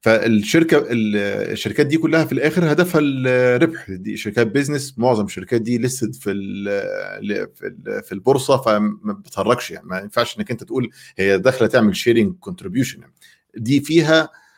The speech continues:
آه، وين وين سيتويشن، وفي مصلحه دايركت ليها، وليها ستيرنج، وكل واحد بيدفع فلوس في ال-، في الفاونديشن بيكون ليه ستيرنج، آه، باور ازاي البروجكت ده هيشتغل، مصلحتهم ان هم يشتغلوا مع بعض.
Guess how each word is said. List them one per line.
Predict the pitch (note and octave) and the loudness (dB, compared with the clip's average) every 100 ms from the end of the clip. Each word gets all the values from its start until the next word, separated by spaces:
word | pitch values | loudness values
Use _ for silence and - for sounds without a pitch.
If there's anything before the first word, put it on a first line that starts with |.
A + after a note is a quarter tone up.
| _ - | _ -4
آه، | G2+ G2+ F#2+ F#2+ F#2+ F#2+ G2 G2 G2 | 0 2 2 0 -2 -4 -4 -4 -2
وين | G#2 C#3 | 2 4
وين | C#3 D#3+ | 4 2
سيتويشن، | F3 - D3 E3 F3 E3+ | 0 -2 2 2 2 -6
وفي | A2+ A2 E3+ | -6 -4 -2
مصلحه | D#3 G#2+ - D3+ D3+ B2+ | 0 -2 -2 0 2 0
دايركت | A2 A#2+ C#3+ A2+ - A2+ | 2 2 4 2 -4 -4
ليها، | B2+ E2 - _ _ _ _ _ | -2 -2 -8 _ _ _ _ _
وليها | A#2+ D#3+ C3+ B2 E3+ | 4 6 6 4 2
ستيرنج، | B2+ - E3 D#3+ C#3 B2 A2+ | 0 -2 0 0 -2 -6 -8
وكل | G#2+ C3+ D#3+ | -4 -2 0
واحد | B2 D3 A2 F#2+ | 0 0 -2 -4
بيدفع | C#3 - G#2 | -2 -2 -4
فلوس | - C3 C3+ | -6 -8 -6
في | G2 | -8
ال-، | F2 F2+ - F#2+ | -10 -12 -12 -12
في | F2+ | -12
الفاونديشن | F2+ G2 G2 A2 D#3+ D#3+ D#3 _ _ | -14 -8 -2 0 0 -2 -8 _ _
بيكون | A2+ - F#3+ | -4 0 2
ليه | E3 F#3+ | 2 2
ستيرنج، | F3+ - F3 D#3+ C3+ G#2+ G#2+ | 0 2 2 4 2 0 2
آه، | G#2 G2+ G2+ G#2 G2+ G2+ G2+ G#2 G#2 G#2 G#2 G2+ | 2 2 2 -2 -4 -8 -10 -10 -8 -4 -6 0
باور | D#3 D#3+ A2+ | 4 4 4
ازاي | G#2 B2 D#3 | 0 0 0
البروجكت | - D3+ D3+ | 0 0 0
ده | G#2+ C#3+ | 0 2
هيشتغل، | A2+ - B2 F2+ - _ _ - | 0 0 -2 -2 -12 _ _ -14
مصلحتهم | - D#3 F3+ | -4 0 2
ان | C#3+ | 2
هم | D#3+ | 2
يشتغلوا | B2+ D3 B2 | 2 2 2
مع | F#2 | 0
بعض. | F2+ F#2 - | 0 -2 -4